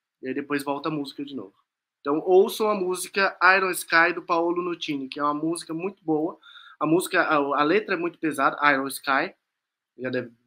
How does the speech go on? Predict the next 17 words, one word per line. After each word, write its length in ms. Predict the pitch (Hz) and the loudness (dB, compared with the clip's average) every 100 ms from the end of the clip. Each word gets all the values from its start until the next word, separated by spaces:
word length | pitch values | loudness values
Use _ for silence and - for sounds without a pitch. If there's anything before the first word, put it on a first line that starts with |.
| _ | _
dar 120 | 127 120 | -10 -6
pra 120 | 127 | -4
imaginar 400 | 123 123 127 123 | -2 -4 -4 -6
o 80 | 117 | -6
que 160 | 131 | -6
é 80 | 120 | -4
uma 100 | 127 | -4
metáfora, 600 | 127 127 131 135 185 190 - _ - _ 131 | -4 -2 -2 -2 -8 -10 -14 _ -20 _ -2
mas 1120 | 143 143 147 143 143 143 143 139 143 131 - | 2 2 2 2 2 0 -2 -4 -6 -8 -12
no 180 | 151 160 | -2 2
meio 420 | 165 165 175 214 - _ | 4 4 4 0 -8 _
tem 220 | - 160 165 | -2 0 2
o 880 | 170 170 170 165 160 151 147 131 127 _ _ _ _ _ | 2 0 0 0 0 -2 -8 -12 -20 _ _ _ _ _
The 100 | 147 | -2
Great 280 | 139 160 156 | 2 2 2
Dictator 640 | 160 _ 165 156 160 156 | -8 _ 0 0 -2 -4
Speech, 680 | - - 113 - - - | -6 -8 -8 -4 -4 -4